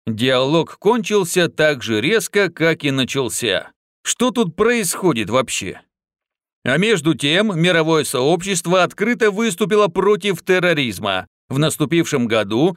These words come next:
Европа утвердила новую политику. "Ты можешь выключить эти новости? Тошнит от них уже!" Кажется, этот голос я слышал и раньше. Но стоп,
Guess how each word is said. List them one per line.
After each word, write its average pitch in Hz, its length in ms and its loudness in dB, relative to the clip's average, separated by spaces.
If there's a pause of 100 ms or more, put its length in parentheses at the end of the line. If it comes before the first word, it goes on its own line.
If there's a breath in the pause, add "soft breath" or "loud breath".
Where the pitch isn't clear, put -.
(140)
Европа 185 480 2
утвердила 196 640 2
новую 196 520 2
политику. 113 720 -2 (920)
"Ты 123 160 0
можешь 185 500 2
выключить 208 720 -2
эти 185 220 0
новости? 117 720 -2
Тошнит 208 560 0
от 170 180 0
них 165 180 -2
уже!" 110 380 -2 (540)
Кажется, 151 520 0
этот 120 500 -2
голос 180 500 -2
я 175 300 0
слышал 180 500 -4
и 175 160 -6
раньше. 107 600 -4 (400)
Но 107 260 -2
стоп, - 520 -2